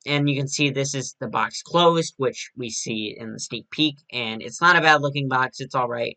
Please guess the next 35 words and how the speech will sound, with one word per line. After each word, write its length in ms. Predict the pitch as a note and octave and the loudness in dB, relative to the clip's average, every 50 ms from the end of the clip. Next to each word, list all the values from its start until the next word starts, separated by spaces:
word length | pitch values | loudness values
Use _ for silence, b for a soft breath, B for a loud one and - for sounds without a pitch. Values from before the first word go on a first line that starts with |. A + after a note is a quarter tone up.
| _ - | _ -6
I 100 | - B2+ | -4 -2
don't 200 | C3 C#3+ C#3+ C#3+ | -2 -2 -2 -2
know 200 | C#3 C#3+ C3+ C#3 | -2 0 0 0
what 220 | C3+ - C3+ B2+ B2 | 0 -2 -4 -4 -4
it's 120 | A#2+ - | -8 -8
made 200 | C3 B2+ B2+ B2 | -4 -4 -2 0
out 200 | A#2+ A#2+ A#2+ B2 | 0 0 0 0
of. 140 | B2 B2 C#3 _ _ _ _ - | -2 -6 -8 _ _ _ _ 0
I 40 | C3+ | 2
believe 320 | C3+ D3 D3 D#3+ F#3 F3+ F#3+ | 4 4 4 4 2 0 0
it 80 | F3 | 0
might 160 | F3+ F3 E3 | 0 2 2
be 100 | F3 E3+ | 2 0
fabric, 420 | E3+ - E3+ D3+ D#3 C#3+ D#3+ D3 C#3+ | 2 4 4 4 4 4 0 -2 2
guys, 280 | E3 D#3 D3+ D3+ C#3+ | 4 4 4 4 2
correct 240 | - - D3 C#3+ C#3+ | 2 2 2 2 2
me 80 | D3+ C#3+ | -2 -4
if 80 | C3+ | -4
I'm 120 | C3 B2+ A#2+ | -4 -4 0
wrong. 280 | B2 B2 B2 B2 B2 B2+ | 4 4 4 4 2 0
It 140 | A#2 B2 - | -8 -10 -2
could 140 | - D3 | 2 2
also 220 | C3 B2+ C3 - C3 | 2 2 2 -2 -4
be, 120 | C3 B2+ | -6 -4
like, 140 | B2 A#2+ - | -4 -6 -8
a 140 | _ - - | _ -14 -6
cardboard 440 | - A#2+ A#2 A2+ A#2+ B2 A#2+ A#2 A#2 | -2 -2 -2 0 2 0 0 0 -2
material. 560 | A#2+ A#2 - B2+ B2 B2+ B2+ B2 B2+ - _ b b b b b b - | -8 -10 -6 -6 -4 -4 -4 -6 -8 -12 _ b b b b b b -6
The 80 | C3+ | -4
side 260 | C#3+ D3 D#3+ E3 E3 | 2 4 4 4 4
view 140 | D3 E3 E3 | 4 0 0
of 60 | D3 | 0
him 180 | D3 D#3+ D3 C#3+ | 0 -2 -2 0
popping 380 | C#3+ C#3+ C#3 C#3 C#3+ C#3 C3+ C3+ | 2 2 0 0 0 -4 -4 -4
up, 160 | C#3 C3+ | -4 -6